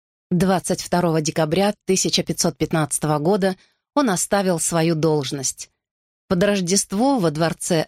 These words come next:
Элтем король назначил Уолси лордом-канцлером и передал ему большую печать Англии. Ни один человек до него не занимал одновременно столько высших постов, как церковных,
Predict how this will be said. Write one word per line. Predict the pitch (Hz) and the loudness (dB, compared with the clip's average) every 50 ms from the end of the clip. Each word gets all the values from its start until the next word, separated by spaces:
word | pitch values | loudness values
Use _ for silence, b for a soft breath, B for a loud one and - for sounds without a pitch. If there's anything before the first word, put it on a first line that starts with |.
| - - | 0 0
Элтем | 196 214 233 247 - - 233 214 202 196 b b b b b b b | 0 2 2 0 0 0 0 0 -2 -4 b b b b b b b
король | - 220 220 254 277 262 | -2 0 2 2 0 2
назначил | 254 220 196 175 190 190 190 185 - 196 180 - - | 2 0 0 2 2 0 0 0 0 0 0 0 0
Уолси | - 180 185 196 214 220 214 196 - - 196 190 180 - _ | 0 2 2 4 4 2 0 0 -2 0 0 0 0 -2 _
лордом-канцлером | - 175 196 196 196 190 170 151 170 160 156 147 - 190 208 220 220 - - 190 185 175 175 170 160 156 b b b b b b _ | 0 0 2 2 2 2 0 0 -2 -2 -2 -2 -2 0 0 0 0 0 0 0 2 2 2 0 -2 -4 b b b b b b _
и | - 240 | -2 0
передал | - 240 233 214 208 175 208 220 214 | 0 2 0 0 2 2 2 0 0
ему | 175 175 180 170 165 | 0 0 0 0 2
большую | 156 165 156 151 151 - - 254 247 190 | 2 0 0 0 -2 -2 0 0 0 0
печать | - 151 135 - - 160 160 151 - - _ - | -2 -2 -2 0 0 0 0 -2 -4 -8 _ -2
Англии. | 160 165 151 147 147 139 139 135 135 147 175 170 _ _ _ _ _ _ _ _ _ _ _ _ _ _ _ _ _ _ _ - | 0 0 2 0 0 0 0 -2 -2 -4 -6 -12 _ _ _ _ _ _ _ _ _ _ _ _ _ _ _ _ _ _ _ 0
Ни | 214 220 226 226 | 2 2 4 2
один | 208 190 165 185 175 160 | 2 0 0 0 0 0
человек | 143 - - 170 165 160 165 202 208 175 | 0 0 0 0 0 0 0 0 0 0
до | 160 151 170 | 0 0 2
него | 165 165 165 160 175 208 220 220 214 b b b b b b _ - | 2 2 2 2 2 2 2 0 -2 b b b b b b _ 0
не | 226 233 | 0 2
занимал | 226 202 233 220 214 214 220 233 240 240 - | 2 2 2 2 2 2 2 2 2 0 0
одновременно | - 214 175 196 196 185 185 196 214 214 202 190 190 185 175 | 0 -2 0 0 0 2 2 2 2 2 2 0 0 0 0
столько | - - - 196 180 165 - 180 | -2 0 0 -2 0 0 -2 -2
высших | 165 160 170 185 185 - - 185 - - | 0 0 0 2 2 2 0 -2 -4 -2
постов, | - 170 156 - - 202 196 185 - - - - | -4 -2 -2 -2 -2 0 0 0 -2 -6 -12 -4
как | - 180 156 - - _ - | -4 -4 -4 -4 -12 _ -8
церковных, | - - 180 165 147 - - 208 247 233 233 226 220 - - | -4 -2 -2 -2 -2 -2 0 0 0 0 0 -2 -2 -4 -6